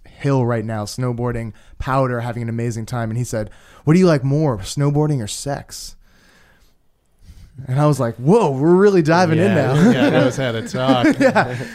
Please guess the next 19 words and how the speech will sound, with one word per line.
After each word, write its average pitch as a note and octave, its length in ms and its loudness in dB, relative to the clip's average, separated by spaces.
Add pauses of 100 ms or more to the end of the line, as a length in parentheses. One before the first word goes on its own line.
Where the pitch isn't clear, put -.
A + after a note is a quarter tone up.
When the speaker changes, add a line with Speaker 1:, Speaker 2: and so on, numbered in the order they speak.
(260)
Speaker 1:
And, D3+ 440 2
uh, C#3 240 4
anyway, G3 180 2
we D#3+ 80 2
proceeded B3 400 -2
to F3 60 4
have D3+ 200 2
this D3 140 -2
crazy D3+ 420 2
conversation D3 680 0
where C3 120 0
then B2+ 120 -2
we C3 80 -4
started, C3+ 320 -4
and D3 80 -2
there E3+ 80 -2
was C#3 120 -6
two C#3 220 -2
other B2 320 -2